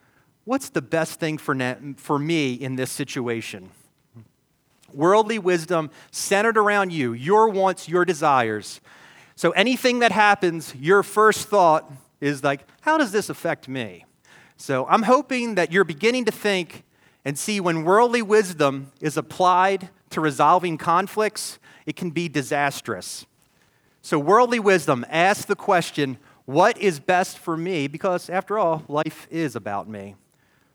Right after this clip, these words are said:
So that section in chapter three, contrasting the two types of wisdom, leads us heretofore where James is gonna address the issue of conflict. So let's read James four, one to ten.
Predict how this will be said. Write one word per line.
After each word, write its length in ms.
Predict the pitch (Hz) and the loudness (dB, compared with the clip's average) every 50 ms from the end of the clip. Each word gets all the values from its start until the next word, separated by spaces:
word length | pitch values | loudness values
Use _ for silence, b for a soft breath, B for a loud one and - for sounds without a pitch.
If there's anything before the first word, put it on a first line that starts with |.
| _ | _
So 120 | - - 175 | -4 0 2
that 220 | 202 214 202 - | 2 2 0 0
section 360 | - - 233 226 226 - 226 | 0 2 2 2 2 0 -4
in 100 | 214 202 | -4 -4
chapter 360 | 170 214 226 214 214 214 226 | 0 2 4 4 4 2 -2
three, 520 | 180 - 208 233 240 226 214 208 202 202 185 - - | -6 -4 0 2 2 4 4 4 2 0 -2 -6 -6
contrasting 800 | - 208 196 196 202 - - 208 202 196 190 190 - 202 185 | -2 0 2 2 0 0 -2 0 0 2 0 0 -2 -4 -4
the 80 | 175 160 | -4 -4
two 200 | - - 202 180 | -6 -6 -10 -6
types 380 | - - 190 180 175 - - 175 | -2 0 0 0 0 -2 -4 -10
of 100 | 147 139 | -8 -4
wisdom, 640 | 147 185 208 208 170 156 - 165 151 147 139 127 b b b b b b b | 0 2 2 2 2 0 -2 -2 -2 -2 -4 -12 b b b b b b b
leads 340 | 143 160 196 208 208 - 202 | -4 -4 -2 -2 -2 -2 -2
us 200 | 190 165 - - | -4 -4 -4 -8
heretofore 1000 | - 202 214 214 214 196 208 - - - - 214 180 151 139 131 131 131 127 - _ b b b b b | -6 -4 0 0 0 0 0 -4 -6 -8 -4 -2 0 2 2 2 0 0 -4 -10 _ b b b b b
where 160 | b 139 131 | b -4 -4
James 600 | 127 120 - 165 175 180 185 185 185 180 165 - | -4 -2 -2 -2 0 0 -2 -4 -4 -6 -6 -8
is 100 | 147 123 | -10 -8
gonna 360 | - 151 147 143 139 120 120 | -4 -2 -2 0 0 -2 -4
address 520 | 127 123 113 107 131 151 160 160 156 - - | -4 -6 -6 -4 -2 -2 0 -2 -2 -4 -8
the 240 | - 123 127 135 139 | -14 -12 -8 -6 -6
issue 400 | 135 135 - 135 127 123 120 117 | -6 -6 -6 -8 -6 -8 -8 -8
of 140 | - 110 - | -12 -16 -18
conflict. 680 | - - 113 107 107 104 - - - - - _ _ - _ b b b b | -14 -12 -10 -10 -10 -12 -14 -18 -20 -20 -20 _ _ -20 _ b b b b
So 160 | b - 160 | b -4 0
let's 300 | 151 175 202 196 - - | 2 2 2 2 0 -2
read 320 | 190 180 160 135 123 123 117 | -2 -2 0 -2 -2 -6 -6
James 380 | - 165 165 165 165 147 - | -4 -4 -2 -2 -4 -6 -10
four, 400 | - - - 170 175 175 170 165 | -10 -6 -4 -2 0 0 -2 -2
one 280 | 139 127 127 131 135 135 | -4 -6 -6 -6 -6 -6
to 60 | 127 | -8
ten. 380 | 127 - - 113 101 98 92 95 | -10 -10 -10 -10 -10 -10 -14 -16